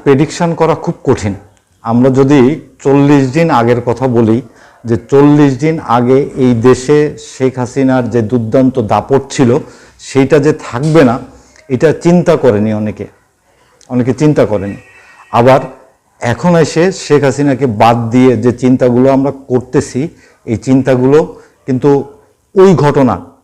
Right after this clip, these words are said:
পাঁচই আগস্টের ওই ঘটনার পর থেকে কিন্তু আমাদের দৃশ্যপট বা আমাদের আলোচনা চেঞ্জ হয়ে গেছে। তাহলে এইখানে পয়েন্ট হইল যে আগামী এক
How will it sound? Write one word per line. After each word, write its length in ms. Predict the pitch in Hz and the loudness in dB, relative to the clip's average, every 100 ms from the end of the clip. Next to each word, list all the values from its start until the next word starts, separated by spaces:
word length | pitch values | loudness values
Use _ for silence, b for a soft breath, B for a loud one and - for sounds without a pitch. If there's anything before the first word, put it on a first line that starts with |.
| _ | _
পাঁচই 420 | 120 113 - 147 147 - _ - | -6 -6 -6 -6 -6 -10 _ -4
আগস্টের 520 | 110 113 120 - 165 | 0 0 -2 -2 -4
ওই 200 | 110 127 | 0 -2
ঘটনার 440 | 110 117 131 143 143 | 0 -2 -2 -2 -2
পর 220 | - 123 | -2 -4
থেকে 260 | - 131 147 151 | -4 -8 -6 -4
কিন্তু 220 | 151 165 | -4 -2
আমাদের 400 | 127 120 123 110 | -2 -2 -2 -2
দৃশ্যপট 540 | 113 - 135 131 160 - | -4 -4 -8 -4 -6 -4
বা 100 | 117 110 | -2 0
আমাদের 260 | 113 120 | 0 0
আলোচনা 460 | 107 110 104 127 170 175 135 | 0 0 -2 -2 -4 -4 -2
চেঞ্জ 180 | 120 104 | -2 0
হয়ে 160 | 107 104 | -4 -6
গেছে। 180 | 95 - _ B B B B - | -10 -16 _ B B B B -10
তাহলে 180 | 123 - 165 | -8 -6 -4
এইখানে 260 | 147 170 185 185 | -4 -2 -4 -4
পয়েন্ট 300 | 143 147 180 170 | -2 0 0 0
হইল 160 | 175 120 123 B B B 117 | -2 0 -2 B B B -10
যে 200 | 104 110 113 _ _ _ - | -4 -4 -4 _ _ _ -8
আগামী 420 | 123 120 131 135 135 | -4 0 0 0 -2
এক 60 | 135 | -2